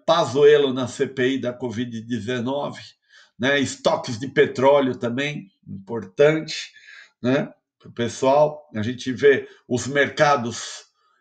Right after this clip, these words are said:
Europa, Ásia em baixa, as commodities <laughs> em baixa, vix subindo, o Bitcoin caindo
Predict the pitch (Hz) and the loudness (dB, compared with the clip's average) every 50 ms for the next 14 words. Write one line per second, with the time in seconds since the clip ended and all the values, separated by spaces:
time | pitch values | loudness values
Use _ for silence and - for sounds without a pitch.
0 | _ _ 139 151 147 127 120 123 131 147 156 - - - - 123 120 - - - | _ _ 4 6 6 6 6 6 8 6 6 6 4 0 -4 -6 -6 -6 -8 -16
1 | _ _ _ _ _ _ _ _ _ _ _ 165 180 185 185 170 151 117 107 123 | _ _ _ _ _ _ _ _ _ _ _ 2 4 4 4 4 2 0 -2 -4
2 | 135 127 127 127 117 110 104 139 151 160 156 143 127 - - - 117 104 98 - | -2 -2 -2 -4 -6 -4 0 2 2 2 2 0 -2 -4 -8 -12 -14 -16 -18 -18
3 | _ _ _ _ _ _ _ _ _ _ _ _ _ _ _ _ _ _ _ _ | _ _ _ _ _ _ _ _ _ _ _ _ _ _ _ _ _ _ _ _
4 | _ _ _ _ _ _ _ _ _ - 165 - - - - 160 156 156 143 147 | _ _ _ _ _ _ _ _ _ -2 0 0 -2 -2 0 0 0 2 4 6
5 | 151 151 156 147 131 151 151 - - - - - - 160 151 - - - - - | 6 6 6 4 2 -4 -8 -4 -2 -2 -2 -2 -4 -8 -10 -10 -10 -12 -12 -16
6 | _ _ _ _ - - _ _ _ _ _ - 151 160 170 147 113 98 101 139 | _ _ _ _ -20 -20 _ _ _ _ _ -6 -4 -4 -4 -4 -4 -4 -2 -2
7 | 147 147 143 - - - - 117 107 101 98 _ _ _ - 104 117 139 160 160 | 0 -2 -2 -4 -8 -12 -14 -14 -14 -16 -18 _ _ _ -16 -12 -8 -8 -8 -8
8 | 160 - - - - - - 180 120 101 98 131 143 151 135 123 117 101 101 _ | -8 -12 -18 -18 -14 -12 -10 -10 -10 -10 -10 -10 -10 -10 -10 -10 -10 -12 -14 _
9 | _ _ _ _ _ _ _ _ _ _ _ _ _ _ _ _ - - 110 135 | _ _ _ _ _ _ _ _ _ _ _ _ _ _ _ _ -16 -12 -10 -10
10 | 135 127 - - - - 135 139 135 135 - - - _ - 139 135 127 120 117 | -10 -10 -12 -14 -8 -2 0 0 0 0 -2 -8 -12 _ -8 -6 -4 -4 -4 -4
11 | 107 98 98 98 98 | -6 -8 -10 -10 -12